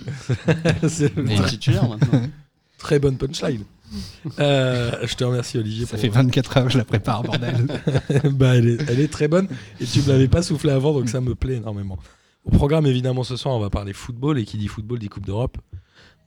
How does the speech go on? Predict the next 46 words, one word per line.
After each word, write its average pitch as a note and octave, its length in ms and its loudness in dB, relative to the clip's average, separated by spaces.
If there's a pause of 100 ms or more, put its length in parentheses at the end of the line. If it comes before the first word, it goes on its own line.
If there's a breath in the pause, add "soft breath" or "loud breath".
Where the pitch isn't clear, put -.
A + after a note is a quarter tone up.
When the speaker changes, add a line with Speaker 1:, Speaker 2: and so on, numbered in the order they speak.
Speaker 1:
On - 20 -16
va G2 60 -12
parler A2 280 -2
Ligue A2 180 -6
des A2+ 100 -4
Champions, A2 340 -6
on - 20 -2
va G#2+ 120 0
parler A2 220 -4
très C3+ 520 -2
rapidement B2 380 -6
de A#2 60 -10
l'Europa A2 220 -8
League A2+ 140 -10
puisqu'il - 240 -16
n'y G2 80 -14
a - 20 -20
pas A2 120 -12
grand-chose G#2+ 320 -14
à G2+ 40 -8
dire A2+ 200 -10
si - 160 -16
ce - 120 -18
n'est A2 60 -12
la G2+ 100 -10
première G2 300 -12
victoire G2+ 260 -10
d'un G#2 120 -10
club F#2+ 180 -16
français - 260 -16
en G#2 60 -12
Europa G2 240 -12
League G2 160 -12
cette - 180 -12
saison. - 220 -12 (1400 soft breath)
Après - 260 -12
la G#2+ 120 -6
belle G#2+ 320 -8
Ligue A2 220 -8
un A#2 140 -4
avec G2 220 -8
les G2 100 -12
beaux A2 200 -4
zéro A2+ 300 -6
zéro, G#2+ 440 -10
euh, F#2+ 200 -12